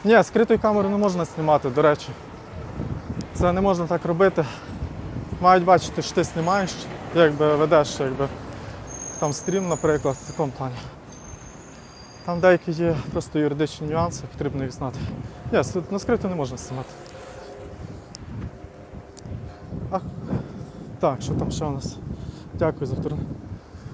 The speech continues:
Дастер стояв про Лутин. А, ні, тут Т Ц К, в ту сторону Т Ц К, вон там нікого не було, я подивився.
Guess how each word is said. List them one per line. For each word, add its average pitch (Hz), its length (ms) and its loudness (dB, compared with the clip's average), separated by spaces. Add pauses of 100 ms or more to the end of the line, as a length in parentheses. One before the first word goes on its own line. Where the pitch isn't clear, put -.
(840)
Дастер 165 320 0
стояв 147 260 2
про 151 140 -2
Лутин. 143 260 -2 (220)
А, 233 240 4
ні, 240 220 6
тут 240 140 0 (160)
Т 302 80 -2
Ц - 140 -2
К, 220 280 2
в 143 60 -2
ту - 120 -4
сторону 320 360 0
Т 294 140 0
Ц - 200 -8
К, 208 140 8
вон 240 160 4
там 311 140 2
нікого 311 220 4
не 294 60 4
було, 185 220 8
я 202 60 6
подивився. 220 440 0